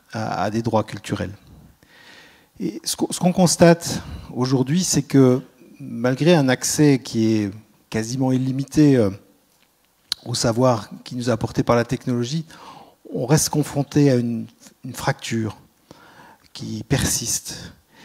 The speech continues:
entre les gens, entre ceux qui ont accès à la culture,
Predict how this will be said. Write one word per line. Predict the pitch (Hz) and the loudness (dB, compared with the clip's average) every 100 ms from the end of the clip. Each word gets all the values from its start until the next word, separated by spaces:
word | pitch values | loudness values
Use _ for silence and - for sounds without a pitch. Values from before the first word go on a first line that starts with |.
| - - | -20 -8
entre | 135 - 156 | -6 6 10
les | 160 151 147 | 10 10 8
gens, | 135 147 143 131 - - _ _ _ _ - | 8 6 6 0 -8 -20 _ _ _ _ -10
entre | - 139 | -4 -2
ceux | - 190 | 2 0
qui | - 143 | 2 4
ont | 131 | 6
accès | 139 - - 151 | 6 4 2 4
à | 185 | 6
la | 151 | 4
culture, | - 120 - 143 175 - | 0 -6 -4 -2 -2 -6